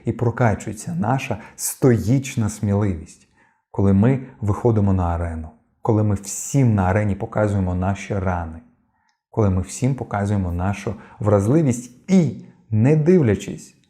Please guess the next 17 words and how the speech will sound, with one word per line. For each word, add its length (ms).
на 120
те, 180
що 200
через 580
ці 200
рани, 380
через 340
цю 140
вразливість 540
ми 120
постійно 640
маємо 420
якісь 440
помилки, 640
ми 180
йдемо 340
далі. 420